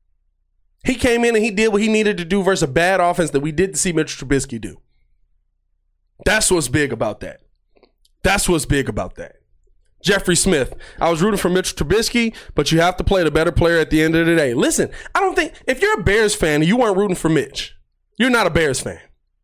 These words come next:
If you're a Bears fan and you're not rooting for Mitch, you're not a Bears fan. I'm sorry. I'm sorry.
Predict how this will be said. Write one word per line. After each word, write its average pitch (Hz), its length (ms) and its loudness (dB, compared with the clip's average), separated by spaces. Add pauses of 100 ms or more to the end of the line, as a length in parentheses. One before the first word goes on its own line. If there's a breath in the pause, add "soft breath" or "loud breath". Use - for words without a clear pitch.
(3750 loud breath)
If 170 140 -4
you're 302 160 2
a 185 40 -6
Bears 226 280 0
fan 175 220 0
and 151 100 0
you're 202 80 2
not 202 220 0
rooting 202 200 0
for 170 120 -2
Mitch, 214 220 0
you're 247 80 2
not 214 140 2
a 156 40 0
Bears 156 300 2
fan. 98 220 -10 (760)
I'm 226 100 2
sorry. - 480 0 (2000)
I'm 294 120 2
sorry. 349 400 2